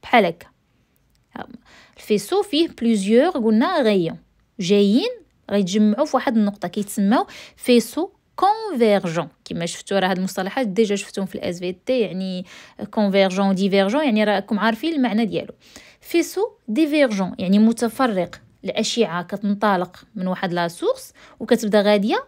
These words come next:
وكتفرق. إذا ملي تشوف هاد الشكل هذا كتعرف سي ان فيسو ديفيرجون. وعندي الفيسو باراليل اللي من خلال السمي ديالو كنشوفوا أن الأشعة كتمشي يعني بخطوط متوازية،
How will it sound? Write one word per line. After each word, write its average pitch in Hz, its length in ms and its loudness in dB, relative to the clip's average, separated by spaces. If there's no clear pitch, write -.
وكتفرق. 208 800 -2
إذا 180 140 -4
ملي 202 200 2
تشوف 208 300 0
هاد 180 60 0
الشكل - 280 -4
هذا 226 240 -2
كتعرف 269 500 -6
سي 208 320 -2
ان 214 140 -4
فيسو 269 580 -6
ديفيرجون. 208 560 -4
وعندي 349 340 2
الفيسو 302 420 -2
باراليل 233 440 4
اللي 277 120 0
من 240 120 2
خلال 226 200 -2
السمي 208 360 -2
ديالو 190 360 0
كنشوفوا 226 420 -6
أن 208 120 2
الأشعة 208 520 -4
كتمشي 214 560 -4
يعني 202 180 2
بخطوط 240 640 0
متوازية، 240 760 2